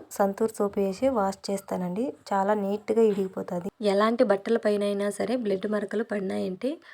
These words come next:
కొద్దిసేపు అయిన వెంటనే వాష్ చేసామంటే తొందరగా పోతుందండి. నేను వచ్చేసి మరుసటి రోజు వాష్ చేశాను, అందుకనేసి నాకు కొంచెం టైమ్ పట్టింది. సోప్ వచ్చేసి రెండు మూడు సార్లు వేసి వాష్ చేశాను అనమాట. ఈ ప్యాంటుకి కానీ అదే విధంగానే నేను సంతూర్ సోపు వేసి ఎక్కడెక్కడ మరకలు ఉన్నాయో అక్కడంతా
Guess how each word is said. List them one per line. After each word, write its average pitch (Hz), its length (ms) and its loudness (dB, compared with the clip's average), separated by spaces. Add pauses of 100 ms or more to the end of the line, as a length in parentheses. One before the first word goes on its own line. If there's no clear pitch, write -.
(160)
కొద్దిసేపు 208 500 0
అయిన 226 180 4
వెంటనే 208 380 0
వాష్ 196 260 -4
చేసామంటే 202 520 -2
తొందరగా 202 480 0
పోతుందండి. 185 560 -2 (380)
నేను 202 220 0
వచ్చేసి 208 400 -2
మరుసటి 196 460 -2
రోజు 208 200 0
వాష్ 190 260 0
చేశాను, 196 340 -4
అందుకనేసి 202 520 -2
నాకు 196 220 -4
కొంచెం 190 320 -6
టైమ్ 202 240 -2
పట్టింది. 185 400 -4 (200)
సోప్ 214 280 -2
వచ్చేసి 196 280 -4
రెండు 190 220 -4
మూడు 190 140 -6
సార్లు 202 300 -2
వేసి 185 180 -2
వాష్ 185 340 -4
చేశాను 185 320 -4
అనమాట. 180 300 -10 (380)
ఈ 220 160 -4
ప్యాంటుకి 202 460 4
కానీ 220 260 4
అదే 190 240 2
విధంగానే 196 540 0
నేను 220 220 -2 (120)
సంతూర్ 190 340 -2
సోపు 196 240 -4
వేసి 190 380 -2
ఎక్కడెక్కడ 196 420 0
మరకలు 185 280 -2
ఉన్నాయో 202 200 0
అక్కడంతా 185 320 -6